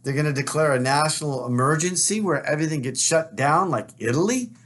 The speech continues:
Well, it's game over. Nothing's going on if that happens. Uh,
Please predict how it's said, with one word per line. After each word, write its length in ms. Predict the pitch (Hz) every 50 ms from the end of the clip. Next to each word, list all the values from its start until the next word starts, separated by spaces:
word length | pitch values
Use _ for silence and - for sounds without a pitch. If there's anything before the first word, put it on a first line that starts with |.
| - - _ _ -
Well, 280 | - 156 160 170 170 165
it's 180 | 165 135 -
game 300 | - - 151 151 147 143
over. 420 | 160 214 262 285 208 - - - - -
Nothing's 320 | 180 214 220 302 226 151
going 320 | - 139 117 107 101 101 104
on 320 | 101 98 87 82 82 80 -
if 140 | 131 120 -
that 220 | 131 120 120 107
happens. 680 | 104 117 110 98 90 - - 85 76 76 76 - - - - _ - -
Uh, 380 | - 147 147 147 147 147 135